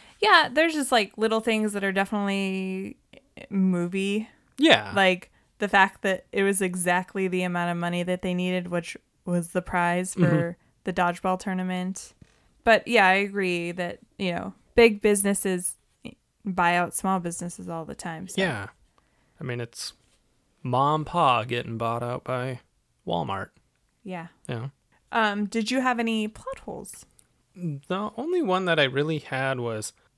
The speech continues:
Speaker 2: I don't know why Average Joes would keep the standee of White. They, I know they kinda graffitied it, but if they had just went, "That's garbage, throw it away,
Speaker 1: Right.
Speaker 2: destroy it," White would never know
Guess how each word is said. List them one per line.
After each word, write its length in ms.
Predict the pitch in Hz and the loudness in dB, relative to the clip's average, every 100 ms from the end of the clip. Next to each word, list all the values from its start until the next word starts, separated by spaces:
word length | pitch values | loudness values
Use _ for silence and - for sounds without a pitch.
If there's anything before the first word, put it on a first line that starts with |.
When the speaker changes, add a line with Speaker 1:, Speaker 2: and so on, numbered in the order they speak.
| _ - | _ -4
Speaker 2:
I 80 | 143 | -4
don't 420 | 127 180 214 - | 0 0 0 -2
know 180 | 160 165 | 2 2
why 680 | 139 135 139 143 139 135 _ _ - | 4 4 4 4 2 -2 _ _ -10
Average 580 | 139 139 139 135 120 - | -4 -2 0 -2 -2 -12
Joes 580 | - 117 120 117 113 - | -4 0 2 0 -2 -6
would 200 | 113 107 | -10 -10
keep 360 | - 127 120 - | -10 -8 -8 -8
the 100 | 117 | -4
standee 840 | - - 107 117 113 107 117 147 - - | -4 -2 -4 -6 -6 -8 -8 -10 -12 -8
of 180 | 139 117 | -6 -4
White. 420 | 113 120 147 147 _ _ _ _ _ - | -2 -2 -2 -6 _ _ _ _ _ -8
They, 220 | 123 120 | -4 -2
I 40 | 120 | 0
know 120 | 123 | 0
they 100 | 117 | -2
kinda 260 | - 127 113 | -2 -4 -2
graffitied 640 | 117 - 120 113 131 143 | -4 -6 -6 -4 -2 0
it, 240 | 160 170 _ _ _ _ _ _ - | 0 0 _ _ _ _ _ _ -4
but 120 | 139 | -2
if 140 | 135 - | 0 0
they 140 | 196 | 0
had 120 | 185 | 2
just 240 | 151 135 143 | 2 2 0
went, 240 | 123 113 _ _ - | -2 -2 _ _ -6
"That's 380 | 139 - - - _ - 117 | -6 -4 -6 -6 _ -14 0
garbage, 560 | 139 143 123 110 - - | 2 4 2 -2 -4 2
throw 200 | 147 139 | 4 4
it 60 | |
away, 220 | 127 117 | 4 2
Speaker 1:
Right. 80 | 104 | 0
Speaker 2:
destroy 460 | 113 196 185 151 127 | 0 2 6 6 6
it," 160 | 110 _ _ - | 2 _ _ -14
White 360 | 120 139 170 - | 0 0 0 0
would 220 | 143 123 | 0 2
never 320 | 127 131 131 | 0 0 0
know 540 | 117 123 127 113 110 | 0 2 2 0 -4